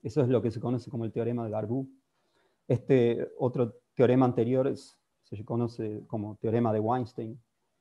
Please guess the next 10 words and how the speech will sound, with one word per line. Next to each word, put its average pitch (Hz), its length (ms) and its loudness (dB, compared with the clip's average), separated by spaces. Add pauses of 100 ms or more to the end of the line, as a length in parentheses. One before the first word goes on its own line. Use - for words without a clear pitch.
(1400)
Y 143 120 6
el 170 100 8
último 196 360 6
comentario 175 520 6
que 175 80 4
hago 180 140 6
sobre 160 300 2
esto 180 240 2
es 165 140 6
que, 135 540 0